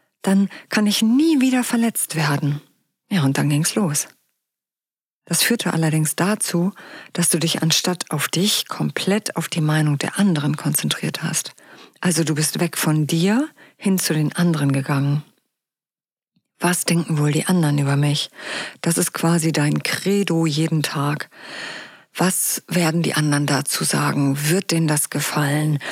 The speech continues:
Wie denken die anderen darüber?“ Also du bist überhaupt nicht mehr bei dir, sondern nur noch bei den anderen. Und das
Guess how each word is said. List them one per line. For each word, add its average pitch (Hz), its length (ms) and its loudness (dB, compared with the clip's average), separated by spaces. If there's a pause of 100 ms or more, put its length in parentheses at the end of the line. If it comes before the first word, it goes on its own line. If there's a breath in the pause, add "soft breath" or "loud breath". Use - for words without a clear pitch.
(200 loud breath)
Wie 190 180 2
denken 175 340 0
die 160 140 0
anderen 143 400 2
darüber?“ 139 360 0
Also 156 180 0
du 165 80 0
bist 190 200 -2
überhaupt 175 640 0
nicht 190 200 0
mehr 160 160 2
bei 147 220 0
dir, 214 480 0
sondern 147 400 2
nur 151 160 4
noch 147 220 0
bei 143 180 -2
den 143 160 0
anderen. 139 460 0 (500 loud breath)
Und 156 260 0
das 147 400 -2